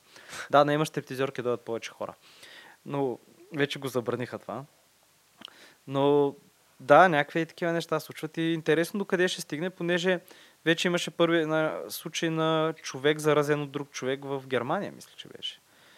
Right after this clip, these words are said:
И в Германия беше един случай, сега са четири-пет.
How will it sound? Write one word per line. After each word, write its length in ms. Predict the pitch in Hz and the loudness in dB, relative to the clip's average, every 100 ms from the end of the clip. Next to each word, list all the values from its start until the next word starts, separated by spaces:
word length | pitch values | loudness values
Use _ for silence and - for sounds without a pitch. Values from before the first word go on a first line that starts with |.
| _ _ | _ _
И 80 | 147 | -8
в 40 | 143 | 0
Германия 420 | 143 151 165 139 | 4 6 4 4
беше 240 | 143 - | 2 0
един 160 | 123 123 | -2 -6
случай, 320 | - 135 180 | -10 -14 -12
сега 220 | - 156 | -6 -6
са 120 | - | -6
четири-пет. 840 | 131 - 120 95 90 _ _ 85 | -8 -8 -8 -10 -18 _ _ -14